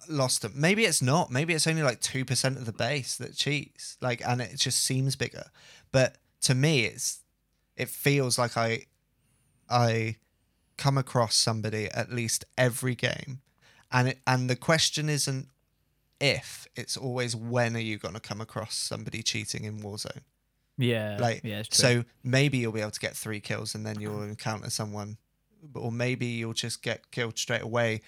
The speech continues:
Speaker 1: because, A,
Speaker 2: Yeah.
Speaker 1: either because you're not good like me, or, or because you've run into somebody cheating.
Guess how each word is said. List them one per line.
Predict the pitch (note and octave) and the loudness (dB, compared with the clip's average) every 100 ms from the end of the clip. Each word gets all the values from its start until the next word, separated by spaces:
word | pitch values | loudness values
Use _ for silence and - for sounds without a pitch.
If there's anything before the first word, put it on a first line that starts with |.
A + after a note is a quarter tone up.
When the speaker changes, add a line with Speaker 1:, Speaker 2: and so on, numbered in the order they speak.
| - _ _ | -18 _ _
Speaker 1:
because, | A#2+ - A2+ - - | -6 -2 -4 -4 2
A, | D3+ B2 | 2 2
Speaker 2:
Yeah. | - | 0
Speaker 1:
either | C3 B2 A2+ | 0 0 -2
because | - - G#2 A2 | -6 -6 -6 -4
you're | G#2+ | -6
not | G2+ - | -8 -4
good | A2+ G#2 | -4 -4
like | G#2 G2 - - - | -8 -10 -12 -20 -10
me, | A2+ F#2+ G#2 | -6 -4 -6
or, | - A2+ G#2+ E2 | -6 -8 -8 -8
or | A2 G#2+ - _ _ C3+ | -8 -8 -10 _ _ -12
because | B2+ B2+ A#2 | -8 -6 -6
you've | A2+ | -4
run | A#2 | -4
into | A2+ G#2+ | -4 -6
somebody | A2 A#2 A2 A2+ | -6 -6 -8 -8
cheating. | - C#3 - | -6 -6 -8